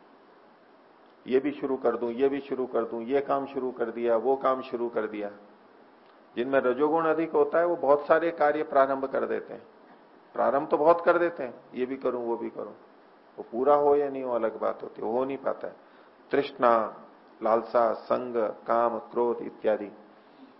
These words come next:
रजोगुण की जब अधिकता होती है तो हमें अपने में ये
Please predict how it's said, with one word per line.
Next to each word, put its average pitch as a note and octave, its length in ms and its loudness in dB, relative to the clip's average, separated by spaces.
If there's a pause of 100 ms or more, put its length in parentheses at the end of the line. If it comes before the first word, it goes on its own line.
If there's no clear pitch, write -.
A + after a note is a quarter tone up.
रजोगुण D#3+ 500 0
की G3+ 140 -6
जब F#3+ 160 2
अधिकता E3 380 2
होती E3 360 2
है F3 120 2
तो F3+ 300 2
हमें C#3+ 540 -2
अपने C3+ 420 -4
में D3 320 -4
ये C3+ 580 0